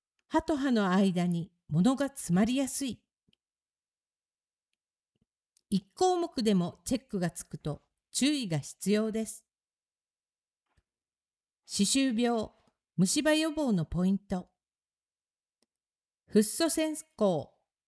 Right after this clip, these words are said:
フッ素塗布で脂質を強化。正しいブラッシングと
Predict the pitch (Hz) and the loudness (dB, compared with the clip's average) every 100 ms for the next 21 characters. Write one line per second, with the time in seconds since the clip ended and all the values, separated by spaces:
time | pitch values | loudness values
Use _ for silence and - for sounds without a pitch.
0 | _ _ _ _ _ 247 247 - 330 320 | _ _ _ _ _ -2 -2 -4 -2 -2
1 | 254 233 190 185 _ _ _ _ - - | -2 0 -2 -2 _ _ _ _ -8 -2
2 | 220 - - 320 311 - 294 - 170 156 | 0 -2 -4 -4 -4 -2 0 0 -6 -6
3 | _ _ _ _ _ _ _ _ _ _ | _ _ _ _ _ _ _ _ _ _
4 | _ _ _ _ _ - - _ 220 233 | _ _ _ _ _ -20 -20 _ 2 2
5 | 330 - 330 302 175 185 247 - 294 285 | 2 0 0 0 0 0 0 -2 -2 0
6 | 208 196 165 - | -2 -2 -8 -8